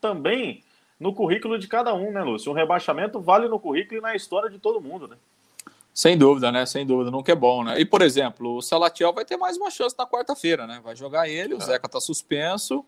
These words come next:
Speaker 2: É, de-,
Speaker 1: Muito
Speaker 2: mostrou muito
Speaker 1: possivelmente
Speaker 2: pouco.
Speaker 1: com o Caprini e Roberto, né, Lúcio? Porque o
Speaker 2: É,
Speaker 1: Marcelinho
Speaker 2: acho que
Speaker 1: entrou
Speaker 2: não,
Speaker 1: mal,
Speaker 2: não,
Speaker 1: né?
Speaker 2: não vai meio. Não, o Marcelinho perdeu muito pon-, muitos pontos, né? Muitos pontos.
Speaker 1: Com a expulsão, né?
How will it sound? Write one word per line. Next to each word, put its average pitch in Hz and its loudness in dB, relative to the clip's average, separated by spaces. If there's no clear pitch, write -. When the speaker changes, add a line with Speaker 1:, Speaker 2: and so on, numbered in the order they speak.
Speaker 2:
É, 107 -4
de-, 151 2
Speaker 1:
Muito 156 0
Speaker 2:
mostrou 165 4
muito 196 8
Speaker 1:
possivelmente 156 8
Speaker 2:
pouco. 202 0
Speaker 1:
com 190 0
o - -4
Caprini 175 4
e 160 -2
Roberto, 113 2
né, 135 -4
Lúcio? 101 -6
Porque 135 -8
o 139 0
Speaker 2:
É, 131 6
Speaker 1:
Marcelinho 175 8
Speaker 2:
acho 120 0
que - -4
Speaker 1:
entrou 117 0
Speaker 2:
não, 107 -2
Speaker 1:
mal, 104 0
Speaker 2:
não, 185 -4
Speaker 1:
né? 175 -10
Speaker 2:
não 160 -8
vai 147 0
meio. 147 -6
Não, 175 -2
o - 0
Marcelinho 214 0
perdeu 196 4
muito 220 -10
pon-, 147 -4
muitos 185 -8
pontos, 131 -6
né? 127 -10
Muitos 170 -4
pontos. 127 -2
Speaker 1:
Com 113 -4
a 110 -4
expulsão, 98 -6
né? 98 -14